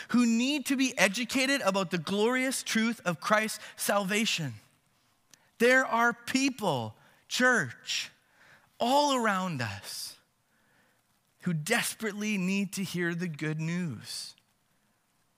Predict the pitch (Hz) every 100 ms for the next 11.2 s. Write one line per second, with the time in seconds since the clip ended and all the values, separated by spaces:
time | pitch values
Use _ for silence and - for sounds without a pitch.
0 | _ - 160 175 165 185 185 185 170 165
1 | 156 160 190 156 214 196 196 175 202 180
2 | - 190 190 165 160 180 - 226 208 170
3 | - - 175 175 - - 220 202 135 -
4 | - - _ _ - - 180 170 190 214
5 | 240 254 - 233 226 226 151 160 143 147
6 | - - - - 160 160 165 165 170 180
7 | 175 156 - 190 185 - - 180 175 165
8 | 170 - - 175 175 - 151 156 151 139
9 | 110 104 - 101 101 _ _ _ _ _
10 | _ _ - 135 147 135 175 214 190 -
11 | 104